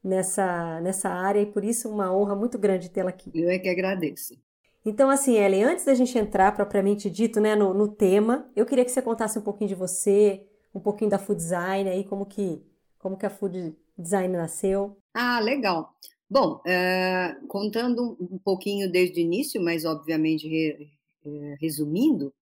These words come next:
Speaker 2: eh, eu, quando eu tive que fazer a faculdade, eu gostava muito de biologia, muito de química, eu gostava um pouco de física, eu, eu, eu gostava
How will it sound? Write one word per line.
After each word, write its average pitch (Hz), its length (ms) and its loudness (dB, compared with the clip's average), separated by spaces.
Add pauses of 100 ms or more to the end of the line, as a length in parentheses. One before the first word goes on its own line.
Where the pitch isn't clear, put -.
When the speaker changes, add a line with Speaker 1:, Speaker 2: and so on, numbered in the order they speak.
(680)
Speaker 2:
eh, 170 600 -2
eu, 202 160 2
quando 247 180 -2
eu 240 80 -2
tive 202 300 -6
que - 100 -14
fazer 160 320 -4
a 147 80 -6
faculdade, 160 640 -2
eu 165 60 0
gostava 175 420 -4
muito 175 420 -2
de 175 80 -16
biologia, 160 640 0
muito 175 340 -4
de 156 120 -16
química, 165 400 -4
eu - 40 -20
gostava 262 400 -6
um 214 80 -6
pouco 185 240 -4
de 160 140 -8
física, 175 560 -4
eu, 185 100 -2
eu, 202 200 -2
eu 208 260 -2
gostava 220 500 -4